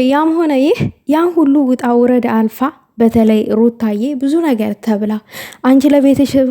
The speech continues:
ክብር የለም፣ ለራስሽ ክብር የለም ያልተባለችው ነገር የለም። ለፍቅር የ-፣ የከፈለችው ዋጋ በጣም ይለያል።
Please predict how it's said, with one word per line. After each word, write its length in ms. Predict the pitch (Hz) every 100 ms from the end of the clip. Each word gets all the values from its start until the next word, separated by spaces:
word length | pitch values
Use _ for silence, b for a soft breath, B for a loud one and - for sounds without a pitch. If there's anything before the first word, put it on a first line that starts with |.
| 247
ክብር 240 | 226 220
የለም፣ 320 | 220 208 214 226 -
ለራስሽ 440 | 226 247 240 240
ክብር 260 | - 226 220
የለም 300 | 214 208 220 _ _
ያልተባለችው 720 | 254 254 254 262 269 269 269 262
ነገር 260 | 233 202 202
የለም። 280 | 196 208 - _ _ _
ለፍቅር 460 | 240 254 262 262 294
የ-፣ 240 | 254 233 240
የከፈለችው 760 | 233 240 247 - 240 240 - 220
ዋጋ 240 | 233 240 330 B B B
በጣም 440 | 247 262 294 349 403
ይለያል። 520 | 254 226 220 220 277